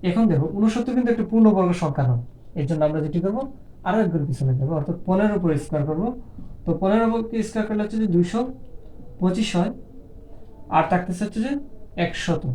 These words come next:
এখন দেখো, একশো কিন্তু একটা পূর্ণবর্গ সংখ্যা। কি হবে? দশের উপর যদি আমরা স্কয়ার করে দিই, তাহলে হবে যে দশ দশে একশো। তো এখন আমরা পেয়ে গেছি আরো একটি,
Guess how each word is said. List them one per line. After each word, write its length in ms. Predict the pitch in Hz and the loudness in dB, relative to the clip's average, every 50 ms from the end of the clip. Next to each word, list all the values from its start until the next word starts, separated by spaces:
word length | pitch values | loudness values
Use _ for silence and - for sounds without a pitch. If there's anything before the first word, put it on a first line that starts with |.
| - - - - - - - - - - - - - - - - - - - - - - - - - - - - | -6 -8 -12 -14 -14 -14 -14 -16 -16 -18 -18 -18 -18 -16 -16 -16 -16 -14 -14 -14 -14 -14 -14 -16 -16 -16 -6 -4
এখন 240 | 165 - 196 208 | -2 0 2 2
দেখো, 160 | 180 160 147 156 | 2 2 2 2
একশো 300 | 156 160 165 - - 208 | 2 0 0 -2 0 2
কিন্তু 180 | 214 208 208 | 2 4 2
একটা 140 | - - 180 | 2 0 0
পূর্ণবর্গ 460 | 175 - 214 220 214 196 175 165 147 | 4 6 8 8 10 8 6 4 2
সংখ্যা। 280 | 135 - 151 139 135 131 | 2 0 0 0 0 -2
কি 160 | 123 - 170 | -2 0 0
হবে? 200 | 180 190 240 233 | 0 0 0 -2
দশের 340 | 185 165 160 160 156 - 190 | 0 0 0 0 0 0 -2
উপর 180 | 185 190 196 | 0 0 0
যদি 140 | 180 185 175 | 0 2 2
আমরা 220 | 170 156 151 151 147 | 2 2 2 0 -2
স্কয়ার 280 | 147 - - 185 180 151 | -2 -4 -4 -4 -2 0
করে 200 | 175 160 151 147 | 0 -2 0 0
দিই, 100 | 175 180 - | -2 -2 -2
তাহলে 220 | 147 151 156 156 | -2 -2 0 0
হবে 120 | 156 156 175 | 0 0 2
যে 120 | 214 208 196 - | 0 -2 -4 -4
দশ 180 | 180 165 156 151 | -2 0 0 0
দশে 260 | 147 143 139 - 190 | 2 0 -2 0 0
একশো। 260 | 175 143 - - 143 123 127 - - - - - - - - - | -2 -2 -2 -2 -2 -2 -2 -2 -8 -16 -18 -18 -18 -18 -10 -2
তো 60 | 175 151 156 165 - | -2 -2 -2 -2 -4
এখন 280 | 180 160 151 - - 175 | -4 -4 -4 -4 -2 -2
আমরা 180 | 170 156 160 156 - | 0 0 0 -2 0
পেয়ে 140 | 170 175 170 | 0 0 0
গেছি 240 | 170 165 - 220 | 0 -2 0 2
আরো 160 | 202 165 160 165 | 4 6 6 4
একটি, 260 | 160 - - - | 2 2 -2 -6